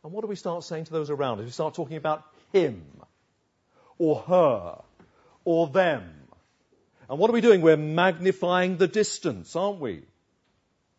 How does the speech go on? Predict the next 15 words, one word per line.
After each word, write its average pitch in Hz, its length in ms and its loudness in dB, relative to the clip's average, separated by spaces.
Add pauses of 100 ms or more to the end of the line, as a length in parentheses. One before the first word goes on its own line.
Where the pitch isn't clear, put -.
(1500)
And 180 140 2
there's 180 300 -2
a 170 60 -2
sense 202 260 -2
in 175 80 -4
which 165 120 -4
when 170 100 -2
we 170 60 -4
talk 185 140 0
about 165 300 0
him 180 440 4 (300)
and 165 300 -4
them 190 520 2 (560)
and 147 200 -6
her, 160 680 6